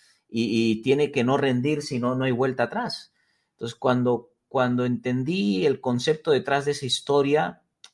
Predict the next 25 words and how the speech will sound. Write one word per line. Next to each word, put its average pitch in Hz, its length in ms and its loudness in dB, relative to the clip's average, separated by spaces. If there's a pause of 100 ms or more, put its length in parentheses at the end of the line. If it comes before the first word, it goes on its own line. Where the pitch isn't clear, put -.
(520)
hice 127 320 0
de 131 100 4
mi 104 160 2
vida 131 240 2
mi 131 100 -2
conquista. 90 600 -6
Yo, 90 200 0
yo 120 200 2
veo 127 200 2
mi, 110 360 -2
mi 104 200 0
vida 131 340 2
como 90 240 -4
una 113 260 0
película 135 680 -2 (280)
que 98 300 0
se - 160 0
acabará 104 480 6
cuando, 117 640 0
cuando 95 420 -6
s-, - 240 -12
dé 113 160 4
el 117 80 0
último 123 360 -2
suspiro. 127 680 -2